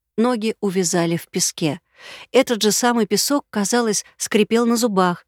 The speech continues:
соднил в горле. В небе кружили чайки, и крики их теперь казались Кате не дополнением к морскому пейзажу,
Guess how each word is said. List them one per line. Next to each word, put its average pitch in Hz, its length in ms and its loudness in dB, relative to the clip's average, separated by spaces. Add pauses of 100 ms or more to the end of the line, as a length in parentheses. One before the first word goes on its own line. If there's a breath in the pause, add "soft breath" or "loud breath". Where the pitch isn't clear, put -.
соднил 190 440 4
в 185 80 -4
горле. 160 480 0 (360)
В 170 160 2
небе 190 300 4
кружили 170 440 -2
чайки, 208 560 0 (220 loud breath)
и 196 120 0
крики 277 360 0
их 143 440 -2
теперь 254 300 -2
казались 226 480 -2
Кате 233 380 -2 (260 loud breath)
не 208 120 6
дополнением 208 680 4
к - 80 -10
морскому 170 520 0
пейзажу, 165 560 0